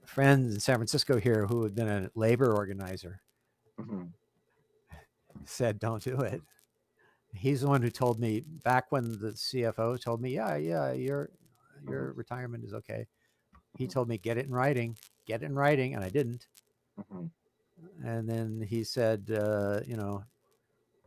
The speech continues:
Speaker 1: uh, "Don't, don't, don't, it's not up to you to do that calculation.
Speaker 2: Mm-hmm.
Speaker 1: If their, their le-, eh, records don't have it, then
Speaker 2: Mm-hmm.
Speaker 1: what the C F O already told you stands."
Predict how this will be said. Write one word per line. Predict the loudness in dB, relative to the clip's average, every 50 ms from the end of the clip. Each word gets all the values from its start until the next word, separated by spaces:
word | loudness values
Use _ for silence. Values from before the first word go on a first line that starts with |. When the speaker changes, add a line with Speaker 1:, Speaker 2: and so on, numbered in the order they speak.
| -14 -10
Speaker 1:
uh, | -8 -6 -6 -4 -4 -6 -6 -6 -6
"Don't, | -6 -6 -6 -6 -10 -12 -8
don't, | -6 -6 -6 -6 -8 _ _ _ _ _ _ _ _ _ _ _ _
don't, | -6 -4 -4 -4 -8 -12 -12 -10
it's | -10 -8 -4 -2
not | 0 2 4 4
up | 2 2
to | 2 2
you | 2 2 2 2
to | 0 -2
do | -4 -2 -2
that | -2 -2 -2
calculation. | -2 -4 -4 -4 -4 -6 -6 -6 -6 -8 -8 -10 -12 -12 -14 _ _ _ _ _ _ _ _ _ -16
Speaker 2:
Mm-hmm. | -12 -10 -8 -8 -8 -8
Speaker 1:
If | -12 -14 _ 2
their, | 2 2 4
their | 2 2 2 4 4
le-, | 6 4 4 4
eh, | 4 2 2 2 2
records | 2 2 2 4 2 0 0 0
don't | 2 2 2 0 -2 -6 _ -20 -20 -20 _ -8
have | -2 0 2 4 4
it, | 4 2 0 -2
then | -4 -2 -2 -2 -2 -4 -6 -10 -14 _ _ _ _ _ _ _ _ _ _ _ _ _ -16
Speaker 2:
Mm-hmm. | -16 -14 -12 -10 -4
Speaker 1:
what | 0 2 2 2 0 _ -2
the | -2 0 0
C | -2 0 2 4 4
F | 4 4 4
O | 4
already | 6 6 6 4 2 2
told | 2 4 4 4 4 2
you | -2
stands." | -2 -2 0 2 2 2 0 -2 -6 -10 -16